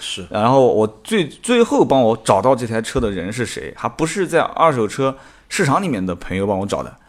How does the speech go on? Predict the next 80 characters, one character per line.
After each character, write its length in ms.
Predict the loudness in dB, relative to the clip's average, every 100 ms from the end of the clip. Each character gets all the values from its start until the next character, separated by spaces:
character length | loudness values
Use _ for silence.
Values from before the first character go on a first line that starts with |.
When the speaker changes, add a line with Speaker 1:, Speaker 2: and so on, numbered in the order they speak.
| _ _ 2
Speaker 2:
他 120 | 4
们 100 | 4
可 100 | 2
能 100 | 0
也 100 | -2
觉 120 | -2
得 140 | -2
说 140 | 0 0
这 120 | 0
个 160 | -4 -6
苍 240 | -6 -4
蝇 80 | -2
也 120 | -2
是 120 | -2 -2
肉 200 | -4 -6
啊， 80 | -12
蚊 200 | -4 -2
子 80 | 0
也 80 | -2
是 160 | -2
肉， 120 | -2 -4
可 120 | -6 -6
能 80 |
他 100 | -4
们 100 | -4
觉 80 | -4
得 120 | -4
像 140 | -2 -4
我 60 |
们 140 | -4 -4
这 80 | -4
种 240 | -6 -8 -16 -10
客 180 | -6
户 220 | -4 -6 -8
是， 280 | -10 -10 -10 -10 -20 _ -12
就 100 | -6
基 140 | -2
本 100 | -2
上 120 | 0
捞 100 | 2
不 60 | 4
到 100 | 4
钱 160 | 2 0
嘛， 240 | 2 2 -2
Speaker 1:
嗯。 280 | -12 -10 -10
Speaker 2:
所 140 | -4 -4
以 60 |
他 160 | 0 -2
也 160 | -2
不 100 | -2
带 100 | -2
我 160 | 0 -2
去 120 | -4
看 240 | -8 -8 -10 -14 -16 -14
这 120 | -8
个 80 | -8
车， 240 | -6 -8 -2
Speaker 1:
嗯。 60 |
Speaker 2:
没 80 | 2
把 100 | 4
这 60 | 4
个 80 | 2
当 100 | 0
回 100 | -2
事。 240 | -4 -10 -6
反 100 | -2
正 120 | -2 -4
我 120 | -2 2
问 140 | 2
他， 260 | 0 -4 -6
他 80 | -10
电 180 | -4 -2
话 160 | -2
也 60 | -2
没 140 | -6
给 100 | -4
我 80 | -4
打 140 | -4 -6
过 100 |
来。 100 | -6